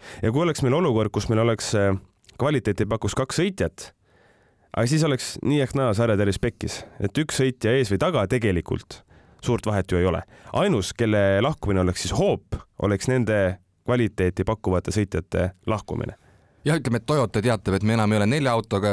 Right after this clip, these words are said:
Speaker 2: kaotame B-tiimi ära ja
Speaker 1: Jah, et
Speaker 2: meil on
Speaker 1: ole-,
Speaker 2: kolm
Speaker 1: et,
Speaker 2: autot,
Speaker 1: et
Speaker 2: on ju.
Speaker 1: oleme kahe autoga
Speaker 2: Või no
Speaker 1: näiteks.
Speaker 2: mis iganes,
Speaker 1: Et
Speaker 2: jah.
Speaker 1: isegi kui,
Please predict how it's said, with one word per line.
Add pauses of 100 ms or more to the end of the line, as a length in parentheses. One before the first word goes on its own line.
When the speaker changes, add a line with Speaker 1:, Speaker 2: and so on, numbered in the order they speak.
Speaker 2:
kaotame
B-tiimi
ära
ja
Speaker 1:
Jah,
et
Speaker 2:
meil
on
Speaker 1:
ole-,
Speaker 2:
kolm
Speaker 1:
et,
Speaker 2:
autot,
Speaker 1:
et
Speaker 2:
on
ju.
Speaker 1:
oleme
kahe
autoga
Speaker 2:
Või
no
Speaker 1:
näiteks.
Speaker 2:
mis
iganes,
Speaker 1:
Et
Speaker 2:
jah.
Speaker 1:
isegi
kui,